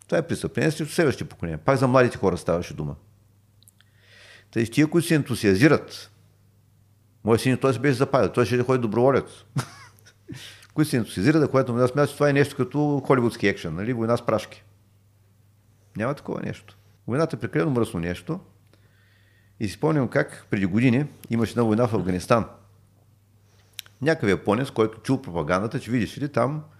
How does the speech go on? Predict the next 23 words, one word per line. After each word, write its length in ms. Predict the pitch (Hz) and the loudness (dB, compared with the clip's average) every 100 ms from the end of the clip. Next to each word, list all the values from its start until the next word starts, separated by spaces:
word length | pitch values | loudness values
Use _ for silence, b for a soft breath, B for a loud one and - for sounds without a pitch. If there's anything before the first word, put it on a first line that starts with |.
| b b b | b b b
талибани 360 | - 101 131 131 | 0 4 4 2
са 120 | 98 | -2
добрите, 340 | 85 101 143 160 | -6 -4 2 2
а 140 | 147 | 2
пък, 340 | 151 151 - 127 | -4 -4 -8 -2
нали, 340 | 117 110 135 | 0 0 0
руснаци 360 | 117 - 120 - | 0 0 -2 0
са 80 | |
лошите. 460 | 95 92 - 170 185 - _ - b b b b b b - | 2 2 -2 -6 -8 -8 _ -20 b b b b b b -6
Японец, 340 | 101 170 165 | 0 2 2
който 300 | - 151 151 | 2 2 2
в 40 | 131 | -10
продължение 440 | - 101 92 143 | -4 0 2 2
на 140 | 139 | 2
повече 360 | 113 120 147 143 | 0 2 2 2
от 60 | 101 | 2
десет 200 | 135 104 | 2 2
години 200 | 117 135 | 2 2
учил 260 | 143 123 - | 0 -4 -4
много 240 | 110 160 151 | 0 2 4
видови 240 | 139 135 | 4 2
бойни 280 | 92 117 110 | 6 4 4
изкуства 560 | 87 - 78 - 160 | -2 -6 -10 -4 -6